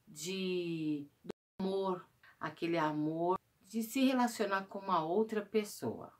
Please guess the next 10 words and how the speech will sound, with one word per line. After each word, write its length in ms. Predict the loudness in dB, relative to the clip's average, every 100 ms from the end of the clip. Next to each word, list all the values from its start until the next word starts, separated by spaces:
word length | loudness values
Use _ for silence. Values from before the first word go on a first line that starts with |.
| _ _ _ _ 0
tá? 320 | 2 2 0 _ _ _ _
Então, 580 | -8 -8 -2 2 2 0 -4
aí 160 | -6
você 260 | -6 -14 -10
vai 160 | -8 -6
tá 220 | -4 -4
usando, 580 | -4 -8 -8 -6 -8 -10 -16 -20 -20 _ 0
pode 400 | 4 4 4 -2
ser 500 | -6 -6 -4 -4 -6 _ _ _ _
uma 340 | -6 -4 -4